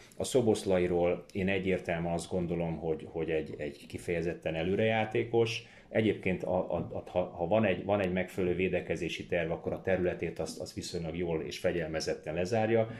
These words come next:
vagy legalábbis azt látom, hogy vele nem szokott a Szalai veszekedni azáltal, hogy hova helyezkedsz, fiam. De a Kalmárral például nem egyszer veszekszik, és a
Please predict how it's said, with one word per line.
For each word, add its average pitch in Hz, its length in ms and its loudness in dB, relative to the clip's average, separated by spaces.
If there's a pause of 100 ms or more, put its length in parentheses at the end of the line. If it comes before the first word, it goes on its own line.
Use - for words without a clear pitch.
(180)
vagy 90 120 2
legalábbis 92 400 2
azt 95 180 2
látom, 92 300 4
hogy 85 80 -2
vele 92 180 2
nem 92 160 2
szokott - 380 -6
a 82 40 -4
Szalai 82 360 0
veszekedni 80 720 -4 (280)
azáltal, 85 480 0
hogy 82 140 2
hova 82 220 2
helyezkedsz, 80 560 4
fiam. 175 400 6 (240)
De 135 140 4
a - 80 4
Kalmárral 113 680 6
például 87 320 2
nem 87 140 0
egyszer 101 340 2
veszekszik, 110 580 2
és 101 140 0
a - 40 -8